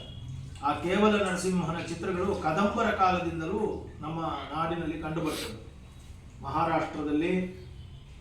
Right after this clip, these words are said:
ಮತ್ತು ಕದಂಬರು ಆಳಿದಂತಹ ಬನವಾಸಿ ಸುತ್ತಮುತ್ತ ಎಲ್ಲ ನಮಗೆ ಈ ಕೇವಲ ನರಸಿಂಹನೇ ಕಂಡುಬರೋದು. ನಾವು ಒಂದು ಜಾಗಕ್ಕೆ ಹೋಗಿದ್ವಿ, ಕೂಡಲಿ ಎನ್ನುವಂತಹ ಒಂದು ಜಾಗ, ಅಲ್ಲಿ ನರಸಿಂಹ ಇದ್ದಾನೆ, ಚಿಂತಾಮಣಿ ನರಸಿಂಹ ಅಂತ.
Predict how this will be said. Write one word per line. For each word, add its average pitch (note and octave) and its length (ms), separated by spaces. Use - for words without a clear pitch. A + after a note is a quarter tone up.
ಮತ್ತು D#3 260
ಕದಂಬರು E3+ 880
ಆಳಿದಂತಹ F3+ 760
ಬನವಾಸಿ F3+ 520
ಸುತ್ತಮುತ್ತ D#3+ 480
ಎಲ್ಲ E3+ 360
ನಮಗೆ F3 280
ಈ E3 300
ಕೇವಲ F#3 220
ನರಸಿಂಹನೇ E3 640
ಕಂಡುಬರೋದು. C#3+ 600
ನಾವು F3+ 280
ಒಂದು D#3+ 220
ಜಾಗಕ್ಕೆ F3 340
ಹೋಗಿದ್ವಿ, D#3+ 380
ಕೂಡಲಿ F#3 600
ಎನ್ನುವಂತಹ D3 460
ಒಂದು C3 320
ಜಾಗ, C3+ 260
ಅಲ್ಲಿ E3+ 220
ನರಸಿಂಹ E3+ 480
ಇದ್ದಾನೆ, C3+ 480
ಚಿಂತಾಮಣಿ F#3 560
ನರಸಿಂಹ D#3+ 480
ಅಂತ. D#3 200